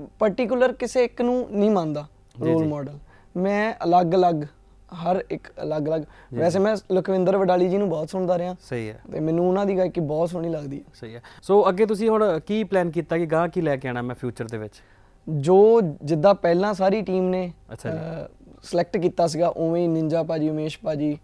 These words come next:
Speaker 2: ਹੂੰ, ਹੂੰ।
Speaker 1: ਗੋਲਡ ਬੁਆਏ,
Speaker 2: ਸਹੀ ਹੈ।
Speaker 1: ਨਿਰਮਾਣ, ਸਾਰੇ
Speaker 2: ਸੋ
Speaker 1: ਨੇ।
Speaker 2: ਸੇਮ ਟੀਮ ਕੰਟੀਨਿਊ ਕਰ ਰਹੇ ਹੋ?
Speaker 1: ਅ, ਕੋਸ਼ਿਸ਼ ਪੂਰੀ ਆ, ਪਰ,
Speaker 2: ਅੱਛਾ ਜੀ।
Speaker 1: ਅ, ਜਿੰਨੇ ਵੀ ਵਧੀਆ, ਵਧੀਆ ਕੰਮ ਕਰਾਂਗੇ, ਵਧੀਆ ਹੀ ਵਧੀਆ ਲਿਰਿਕਸ, ਵਧੀਆ ਵੀਡੀਓ, ਕੋਸ਼ਿਸ਼ ਕਰਾਂਗੇ ਕਿ ਆਪਣੇ ਵੱਲੋਂ ਆਪਾਂ ਵਧੀਆ ਕੰਮ ਕਰੀਏ।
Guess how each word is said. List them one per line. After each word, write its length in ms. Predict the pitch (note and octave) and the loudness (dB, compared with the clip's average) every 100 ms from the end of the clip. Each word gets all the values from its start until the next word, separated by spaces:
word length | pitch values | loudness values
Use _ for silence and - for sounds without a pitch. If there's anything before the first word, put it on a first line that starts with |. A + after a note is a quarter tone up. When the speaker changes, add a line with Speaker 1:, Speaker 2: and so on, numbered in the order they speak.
| - | -8
Speaker 2:
ਹੂੰ, 80 | C3 | -8
ਹੂੰ। 140 | A#2 | -6
Speaker 1:
ਗੋਲਡ 320 | A#2 D3 D#3+ | -4 -2 0
ਬੁਆਏ, 360 | D3 D#3+ D#3 D3+ - | 0 0 0 -2 -12
Speaker 2:
ਸਹੀ 160 | - D3 | -10 -6
ਹੈ। 60 | |
Speaker 1:
ਨਿਰਮਾਣ, 260 | D3+ D3 D3 | -4 -6 -8
ਸਾਰੇ 300 | D3 F#3 F#3 | -6 -2 0
Speaker 2:
ਸੋ 100 | F3+ | 0
Speaker 1:
ਨੇ। 60 | F3 | 0
Speaker 2:
ਸੇਮ 340 | F#3 G3+ A3 | 6 6 6
ਟੀਮ 240 | A3 G#3 | 0 -2
ਕੰਟੀਨਿਊ 420 | G3+ F#3+ F#3 G3 F#3+ | 0 -2 0 0 0
ਕਰ 160 | F#3+ | 0
ਰਹੇ 120 | F3 | -2
ਹੋ? 40 | F3 - - - F3+ F#3+ G3 | -6 -12 -16 -4 0 2 2
Speaker 1:
ਅ, 20 | |
ਕੋਸ਼ਿਸ਼ 520 | - G#3 G3 C4+ - - - | 4 4 4 0 -4 -8 2
ਪੂਰੀ 220 | F#3+ A3 | 4 6
ਆ, 120 | A#3+ - - - - | 4 0 -20 -8 2
ਪਰ, 200 | F#3 G3+ | 4 4
Speaker 2:
ਅੱਛਾ 200 | F3+ F3+ | 2 0
ਜੀ। 80 | |
Speaker 1:
ਅ, 160 | - F3+ | -2 -2
ਜਿੰਨੇ 280 | F3 B3 C4+ | 2 4 4
ਵੀ 80 | D4 | 2
ਵਧੀਆ, 440 | F3 G3 A#3 C4+ | 2 4 8 8
ਵਧੀਆ 300 | A#3 A3+ C4+ | 6 4 4
ਕੰਮ 240 | A#3+ A#3 | 2 -2
ਕਰਾਂਗੇ, 300 | G#3 F3+ F#3 | 0 0 0
ਵਧੀਆ 420 | G3 E3+ F#3+ A3 G#3 | 0 0 0 2 0
ਹੀ 200 | F#3+ G3 | 0 -2
ਵਧੀਆ 320 | E3 F3 G3+ | -2 0 2
ਲਿਰਿਕਸ, 440 | F#3 F#3+ F#3 - - - | 0 -2 -6 -14 -16 -4
ਵਧੀਆ 240 | E3 F3+ | -2 0
ਵੀਡੀਓ, 320 | F#3+ D#3+ F3+ F#3 | 0 2 2 0
ਕੋਸ਼ਿਸ਼ 440 | F#3 G3+ A3 - | 2 2 0 -4
ਕਰਾਂਗੇ 340 | E3+ E3 E3 | -6 -4 -6
ਕਿ 120 | E3+ E3 | -6 -10
ਆਪਣੇ 220 | D#3+ D#3+ | -8 -8
ਵੱਲੋਂ 180 | D#3+ E3+ | -6 -6
ਆਪਾਂ 180 | - | -8
ਵਧੀਆ 260 | D3 D3+ E3+ | -8 -6 -6
ਕੰਮ 220 | F3+ E3 | -6 -10
ਕਰੀਏ। 260 | D#3 D3 | -10 -12